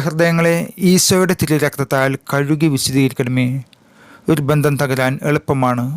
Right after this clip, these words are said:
മുറികൂടാനാണ് വിഷമം എന്നും ഞങ്ങൾ അറിയുന്നു. പരസ്പരമുള്ള ഈഗോ പ്രശ്നങ്ങൾ ഇന്നത്തെ യുവജനങ്ങളിൽ ഏറി വരുന്നു. ദൈവം യോജിപ്പിച്ച പല ബന്ധങ്ങളും തകർന്നടിയുന്നത്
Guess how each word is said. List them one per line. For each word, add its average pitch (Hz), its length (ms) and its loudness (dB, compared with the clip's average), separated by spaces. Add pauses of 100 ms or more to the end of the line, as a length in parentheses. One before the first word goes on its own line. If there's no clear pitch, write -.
മുറികൂടാനാണ് 131 840 0
വിഷമം 120 340 -2 (140)
എന്നും 127 240 2
ഞങ്ങൾ 117 200 -2 (300)
അറിയുന്നു. 127 440 -2 (760)
പരസ്പരമുള്ള 180 680 2 (240)
ഈഗോ 143 300 2
പ്രശ്നങ്ങൾ 127 440 -2 (500)
ഇന്നത്തെ 175 320 2 (100)
യുവജനങ്ങളിൽ 135 580 2 (280)
ഏറി 165 240 2
വരുന്നു. 123 300 -2 (680)
ദൈവം 185 320 6 (140)
യോജിപ്പിച്ച 143 400 2 (120)
പല 165 140 2 (100)
ബന്ധങ്ങളും 127 480 -2 (340)
തകർന്നടിയുന്നത് 151 680 2